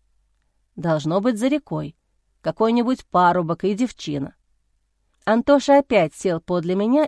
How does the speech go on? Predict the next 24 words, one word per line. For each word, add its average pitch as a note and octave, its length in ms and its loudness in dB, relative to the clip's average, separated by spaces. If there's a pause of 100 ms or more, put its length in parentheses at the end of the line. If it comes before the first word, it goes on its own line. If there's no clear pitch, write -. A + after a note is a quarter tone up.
и A#3 120 -2
оба B3+ 200 2
мы B3 140 2
застыли, G#3 540 -4
слушая F#3 420 -6
неведомых F3+ 560 -2
певцов. - 400 -14 (1080)
Где-то A#3 420 0
во A3+ 100 0
дворе A3+ 300 2
тихонько A#3 480 -2
скрипнула A3 540 -2
дверь, A3 380 -2
и F#3+ 100 -4
через G#3 320 -2
несколько G#3+ 520 -4
времени G#3 500 -2
мимо F#3+ 240 0
нас B3 240 -2
прошла A3+ 480 -4
вся A3+ 260 -4
залитая G#3+ 540 -2
луною A3+ 480 -4
Габка. - 480 -10